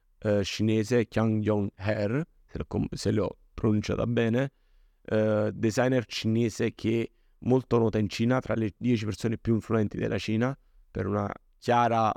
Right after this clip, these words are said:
volontà di aumentare l'impatto, eh, dell'azienda, del brand su quel mercato, soprattutto oggi che ufficialmente Roche Beaubois ha acquistato il cinquantuno per cento della quota del franchiser che gestiva i ventisei punti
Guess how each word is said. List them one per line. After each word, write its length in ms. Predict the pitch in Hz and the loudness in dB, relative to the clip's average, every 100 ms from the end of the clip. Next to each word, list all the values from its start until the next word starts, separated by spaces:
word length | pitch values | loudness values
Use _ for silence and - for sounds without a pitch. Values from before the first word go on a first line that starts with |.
| - | -4
volontà 520 | 104 104 107 - 113 | -4 -2 -2 2 2
di 300 | 113 113 107 - _ _ | 2 0 -2 -6 _ _
aumentare 760 | - 107 110 98 - 120 120 113 | -4 -2 -2 -2 2 4 4 0
l'impatto, 1000 | 110 110 104 117 113 - - - 104 92 - _ _ _ | 0 -2 0 2 2 0 -8 -4 -4 -6 -14 _ _ _
eh, 220 | - 95 98 | -2 0 2
dell'azienda, 720 | 101 101 104 104 120 113 98 | 0 0 0 2 4 4 0
del 160 | 98 | 0
brand 320 | 98 113 113 | 2 2 2
su 140 | 104 - | -2 -4
quel 160 | - 123 | 0 2
mercato, 560 | 117 - 151 143 104 - | 2 2 2 2 0 -6
soprattutto 500 | - 110 131 - 107 | -2 0 0 -4 -2
oggi 380 | 117 123 117 107 | 2 2 2 -2
che 180 | 107 - | -2 -4
ufficialmente 640 | 117 107 107 107 110 113 107 | -6 -6 -2 0 2 2 0
Roche 180 | 104 - | -2 -4
Beaubois 280 | 107 107 | 0 4
ha 20 | 120 | 4
acquistato 480 | - 101 - 123 | 2 -6 0 0
il 60 | 113 | 0
cinquantuno 500 | - 110 110 110 127 | -4 -6 -4 -2 0
per 140 | 120 | 0
cento 580 | - - 120 101 123 120 - _ _ | -2 -2 -4 -2 -2 -2 -4 _ _
della 260 | - 107 104 | -2 0 0
quota 320 | 123 120 120 | 0 2 2
del 120 | 107 | 0
franchiser 760 | - 107 104 - 123 - - - | -2 -2 0 0 0 -2 -6 -4
che 140 | 107 | -4
gestiva 400 | 104 98 117 123 | -4 -4 0 2
i 40 | |
ventisei 440 | 107 104 101 95 117 | 2 0 -2 0 0
punti 460 | 110 107 - 113 | 0 -4 -2 -4